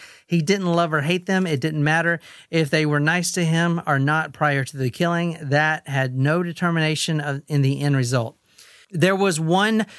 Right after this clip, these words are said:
uh, girl that he did kill that was actually not a prostitute. Uh, sh-,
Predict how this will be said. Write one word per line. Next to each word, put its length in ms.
uh, 340
girl 520
that 180
he 180
did 360
kill 300
that 180
was 320
actually 380
not 480
a 80
prostitute. 800
Uh, 240
sh-, 160